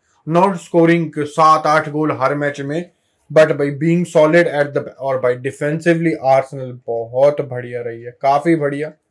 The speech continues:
अभी तक शायद से तीन या maybe चार गोल खाए होंगे अभी तक शायद से, अ, पांच मैचेस में, which is good। ना ज्यादा बुरा है, ना ज्यादा अच्छा है, बिल्कुल ठीक है, मैं मान सकता हूँ, but it is good।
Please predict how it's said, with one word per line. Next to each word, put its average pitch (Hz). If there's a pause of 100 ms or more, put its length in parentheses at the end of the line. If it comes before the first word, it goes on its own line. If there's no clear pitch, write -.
(680)
अभी 139
तक 170
शायद 156
से 165
तीन 165
या 175 (340)
maybe 160
चार 156
गोल 151
खाए 143
होंगे 135
अभी 139
तक 165 (560)
शायद 131
से, 170 (680)
अ, 135
पांच 143
मैचेस 143
में, 165 (340)
which 190
is 180 (100)
good। 185 (160)
ना 131
ज्यादा 135
बुरा 139
है, 151
ना 165
ज्यादा 131
अच्छा 120
है, 131
बिल्कुल 165
ठीक 143
है, 151
मैं 160
मान 143
सकता 156
हूँ, 196 (380)
but 170
it 185
is 180
good। 139